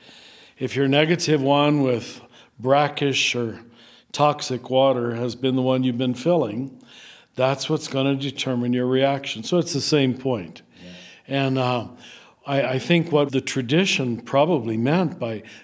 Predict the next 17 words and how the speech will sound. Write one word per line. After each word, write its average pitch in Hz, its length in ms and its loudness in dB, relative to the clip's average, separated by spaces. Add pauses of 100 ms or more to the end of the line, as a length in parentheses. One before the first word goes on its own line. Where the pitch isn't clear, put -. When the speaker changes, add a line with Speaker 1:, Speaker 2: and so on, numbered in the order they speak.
(140)
Speaker 1:
daily 131 420 2
prayer, 110 640 -2
I 107 100 -8
know 123 160 -2
that 117 180 -2
word 123 220 -2
has 110 140 -8
been 104 240 -12 (340)
trivialized 123 840 0
and 104 160 -10 (340)
probably 135 460 0
overused, 120 760 0
but 120 180 -6 (560)
was 147 240 2
to 143 140 -4
somehow 220 380 2
do 170 400 0